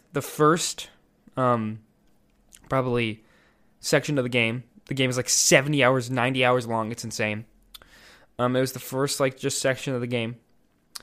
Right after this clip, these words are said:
Um, and, um, he edited down hours of footage into forty minutes. Highly edited style, you know, jokes here and there. He's funny. It's great. And it was just awesome.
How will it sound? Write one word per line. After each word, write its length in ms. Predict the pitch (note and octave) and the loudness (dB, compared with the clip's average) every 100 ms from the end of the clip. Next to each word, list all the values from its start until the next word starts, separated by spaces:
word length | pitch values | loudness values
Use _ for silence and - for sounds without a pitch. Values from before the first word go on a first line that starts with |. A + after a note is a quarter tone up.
| - - - - | -20 -20 -20 -6
Um, 480 | G#2 B2 B2+ B2+ C3 _ - | 2 6 6 4 -6 _ -4
and, 380 | C#3+ C3 B2+ B2+ | 0 2 2 6
um, 360 | B2+ B2+ C3 | 6 6 0
he 160 | D3+ D3 | 0 2
edited 260 | C3 C3+ C3 | 2 2 2
down 160 | A#2+ - | 2 2
hours 360 | C#3+ D3 D#3+ | 2 4 4
of 100 | D#3+ | 2
footage 220 | D#3+ C3+ B2+ | -4 -4 -4
into 140 | B2+ | -6
forty 260 | - D3+ C#3+ | -2 0 0
minutes. 480 | A#2 A#2+ - - - - _ | 0 -2 -4 -8 -10 -20 _
Highly 520 | - D3 D#3 E3+ F3+ | 2 6 6 4 4
edited 400 | C3 D3+ D3 D3 | 4 4 0 -2
style, 560 | - C#3 B2+ B2+ B2 A#2 | 2 6 8 6 4 -2
you 120 | - C3 | -8 -4
know, 140 | B2+ - | -4 -6
jokes 440 | B2+ C#3+ D3+ - | -2 2 2 0
here 180 | - D3 | -2 0
and 140 | C#3+ C3+ | 0 2
there. 340 | B2 A#2+ A#2+ - | 2 2 -2 -10
He's 220 | - D3 | -8 -8
funny. 600 | - - E3 D#3 D3 C3+ - | -6 2 4 4 2 -2 -6
It's 180 | C3 | -10
great. 600 | - D3 C#3+ C#3+ - - - - - - - - - | -4 2 4 2 0 -6 -10 -20 -20 -20 -16 -12 -2
And 140 | C#3 | 0
it 80 | C3+ | 2
was 160 | D3 C#3 | 0 0
just 240 | D3 C#3+ | 0 4
awesome. 480 | F3+ F3 - - | 6 6 0 -12